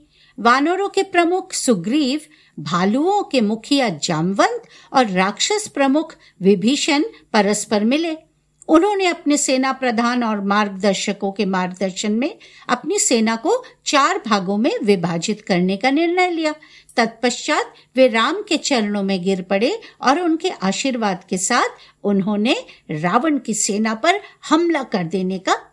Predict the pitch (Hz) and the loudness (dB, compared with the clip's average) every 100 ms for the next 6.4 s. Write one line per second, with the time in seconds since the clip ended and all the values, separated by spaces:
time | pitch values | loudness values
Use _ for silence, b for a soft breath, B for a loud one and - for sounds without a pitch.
0 | _ 180 175 156 339 262 - 151 160 151 | _ -8 -8 -6 -4 -2 -4 -6 -12 -12
1 | - _ _ b b b - 381 403 370 | -18 _ _ b b b -4 0 2 2
2 | 381 427 403 381 370 392 427 - 370 359 | 2 0 0 2 2 0 -2 -2 0 0
3 | 370 370 349 B B 254 - 311 285 285 | 0 0 -4 B B -4 0 0 2 0
4 | 302 302 294 262 294 415 440 427 381 277 | 2 2 0 0 0 0 0 0 0 0
5 | 254 277 277 269 247 262 254 226 233 - | 0 0 0 0 -2 -2 -2 -2 -6 -2
6 | 254 240 262 | -2 0 -2